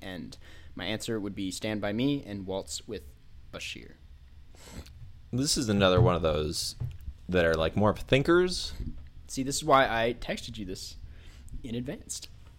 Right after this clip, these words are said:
Speaker 2: And I
Speaker 1: Um,
Speaker 2: did not read it until now.
Speaker 1: Of course. Uh, and that's okay. But
Speaker 2: Yeah.
Speaker 1: I have my answer to give you some time to think. Um,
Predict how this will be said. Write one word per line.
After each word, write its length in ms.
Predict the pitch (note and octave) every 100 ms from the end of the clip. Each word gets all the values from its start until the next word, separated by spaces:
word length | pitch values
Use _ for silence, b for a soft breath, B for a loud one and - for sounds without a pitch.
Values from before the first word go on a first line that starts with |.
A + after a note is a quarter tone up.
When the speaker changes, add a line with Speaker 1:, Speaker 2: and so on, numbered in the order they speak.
| -
Speaker 2:
And 180 | A#2+ A#2+
I 80 | A2
Speaker 1:
Um, 60 | A2
Speaker 2:
did 120 | F#2+
not 260 | F2+ F2
read 180 | - D#2+
it 180 | D2+ - - -
until 360 | - F2 - D#2+
now. 220 | C#2+ D2 E2 -
Speaker 1:
Of 80 | -
course. 340 | A#2 F2+ - -
Uh, 440 | C3 C3 B2+ B2 -
and 100 | C3
that's 160 | E3+
okay. 520 | F#3+ F3+ G3 G3+ A#2+ - b b b -
But 160 | C3+
Speaker 2:
Yeah. 100 | B2+
Speaker 1:
I 180 | C#3 D#3+
have 160 | E3 D3+
my 180 | C3+
answer 400 | C3+ B2 A#2+ A#2+
to 100 | A2+
give 140 | A2 G#2+
you 140 | G#2+
some 260 | G2+ G2 F#2+
time 240 | F#2+ E2+
to 60 | E2
think. 380 | F2 E2 - - b b b b b - - - - -
Um, 480 | A#2+ A#2 A2 G2+